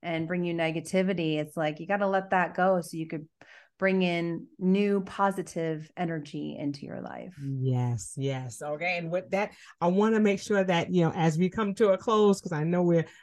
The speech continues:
Speaker 2: we're running low on time, but I wanna give people an opportunity to know how they can reach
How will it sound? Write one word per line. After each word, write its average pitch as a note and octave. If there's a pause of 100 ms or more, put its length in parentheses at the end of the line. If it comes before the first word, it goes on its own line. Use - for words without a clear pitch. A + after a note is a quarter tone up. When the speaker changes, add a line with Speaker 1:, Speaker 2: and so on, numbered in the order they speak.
Speaker 2:
we're D#3+
running G3
low A3
on G3+
time, G#3+
but F3
I D#3
wanna F3+
give F3+
people G#3
an D#3+
opportunity E3
to D3
know D#3+
how E3+
they D#3
can C#3
reach E3+